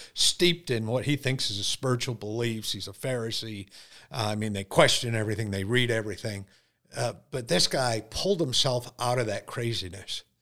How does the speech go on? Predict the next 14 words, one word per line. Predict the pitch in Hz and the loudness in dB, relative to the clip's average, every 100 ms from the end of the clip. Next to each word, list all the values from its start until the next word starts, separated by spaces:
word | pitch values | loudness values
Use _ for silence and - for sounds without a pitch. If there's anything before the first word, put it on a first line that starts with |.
| _ _ _ _ | _ _ _ _
and | 123 123 | -6 -2
went | 139 - | -2 -2
to | |
the | 120 | -4
Lord. | 101 110 110 | -2 -4 0
A | |
lot | 170 240 | 2 2
of | |
people | 170 180 123 | 2 0 -4
are | 110 | -8
<laughs> | - | -6
hard | 113 | 2
on | - - | 2 2
Nicodemus, | 120 - 98 120 135 107 | -4 -4 -4 -4 -8 -10